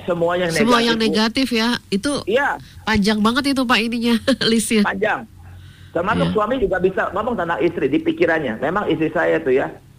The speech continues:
Speaker 1: banyak sekali nyap-nyapnya. Kagak
Speaker 2: Hmm.
Speaker 1: penting pula. Udah nyap-nyap kagak penting pula.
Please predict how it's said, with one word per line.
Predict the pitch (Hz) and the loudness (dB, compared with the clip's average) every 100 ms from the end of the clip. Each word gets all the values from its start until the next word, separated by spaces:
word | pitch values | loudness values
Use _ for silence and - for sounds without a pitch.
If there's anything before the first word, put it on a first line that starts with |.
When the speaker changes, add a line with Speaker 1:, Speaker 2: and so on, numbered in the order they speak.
| - | -8
Speaker 1:
banyak | 139 170 180 185 | -2 0 0 -6
sekali | - 165 | -4 -4
nyap-nyapnya. | 151 131 139 - 135 95 - - - - | -4 -6 -8 -6 -6 -6 -10 -20 -20 -12
Kagak | - 160 175 | -2 0 2
Speaker 2:
Hmm. | 180 | 0
Speaker 1:
penting | 180 208 | 0 0
pula. | 170 139 104 - - - | 2 0 0 -6 -20 -4
Udah | 131 165 | -2 0
nyap-nyap | 185 180 233 | -2 -2 -2
kagak | 196 170 160 | 0 0 0
penting | 170 190 185 | -2 -2 -2
pula. | 147 98 | 0 -2